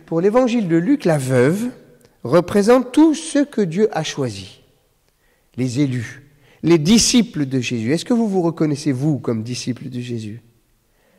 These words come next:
Si oui, alors elle parle de vous, cette parabole. Vous êtes la veuve. Vous êtes dans ce cas-là.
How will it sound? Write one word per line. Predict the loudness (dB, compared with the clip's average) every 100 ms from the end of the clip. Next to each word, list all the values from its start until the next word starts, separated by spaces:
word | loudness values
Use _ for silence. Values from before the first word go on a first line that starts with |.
| _ -12
Si | 0 2
oui, | 4 6
alors | 6 6 4 2 -4
elle | -4
parle | -4 -4 -2
de |
vous, | -2 -2 -4
cette | -6 -10
parabole. | -10 -12 -10 -10 -12 -18 _ _
Vous | 0 2 4 4
êtes | 2 -2 -20 -6
la | -2 -2
veuve. | -2 -6 -10 -18 _ _ _ _ _ _ _ _ _ _ _
Vous | -2 0
êtes | 2
dans | 4 4
ce | 4 -2
cas-là. | -2 0 0 0 -6